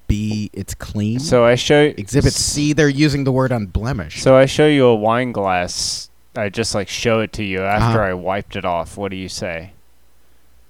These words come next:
Speaker 1: That's unblemished.
Speaker 2: Would you? <laughs>
Speaker 1: Hypothetically.
Speaker 2: Would you say that,
Speaker 1: That's
Speaker 2: or would you go,
Speaker 1: like
Speaker 2: "Looks clean"?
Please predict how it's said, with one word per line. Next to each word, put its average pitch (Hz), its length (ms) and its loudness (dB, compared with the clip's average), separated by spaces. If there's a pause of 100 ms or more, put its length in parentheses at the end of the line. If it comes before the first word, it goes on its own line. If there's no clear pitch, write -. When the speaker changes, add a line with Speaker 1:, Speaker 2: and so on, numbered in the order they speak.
(1400)
Speaker 1:
That's 180 280 2
unblemished. 151 840 4 (1120)
Speaker 2:
Would 107 280 -6
you? 131 220 2 (260)
<laughs> - 260 -14
Speaker 1:
Hypothetically. 143 760 4
Speaker 2:
Would 127 240 0
you 143 120 4
say 139 260 2
that, 165 240 4
Speaker 1:
That's 135 120 4
Speaker 2:
or 127 60 4
would 123 200 2
you 127 100 -2
go, 120 180 4
Speaker 1:
like 127 80 0
Speaker 2:
"Looks 160 180 0
clean"? 147 540 -2